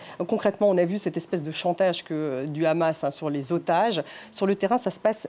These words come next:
comment ? Est-ce qu'ils maîtrisent ? Parce qu'ils ont l'air de dire qu'une partie des otages sont en fait entre les mains du djihad islamique et d'autres groupes,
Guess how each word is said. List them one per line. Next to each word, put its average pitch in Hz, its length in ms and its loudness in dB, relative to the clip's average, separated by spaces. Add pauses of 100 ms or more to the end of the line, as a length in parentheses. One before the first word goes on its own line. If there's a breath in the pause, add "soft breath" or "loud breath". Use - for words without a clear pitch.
(120)
comment ? 226 340 4
Est-ce - 180 -4
qu'ils 349 220 4
maîtrisent ? 226 560 2
Parce - 180 -8
qu'ils 202 140 -4
ont 214 40 2
l'air 254 140 4
de 202 120 0
dire 185 260 0
qu'une 156 160 -4
partie 202 200 -2
des 196 120 0
otages 185 320 2
sont 170 100 -4
en 170 60 0
fait 180 180 -2
entre 165 220 -2
les 165 100 0
mains 165 140 2
du 147 120 -4
djihad 147 240 -2
islamique 151 400 -2
et 131 60 -2
d'autres 226 460 0
groupes, 160 420 -4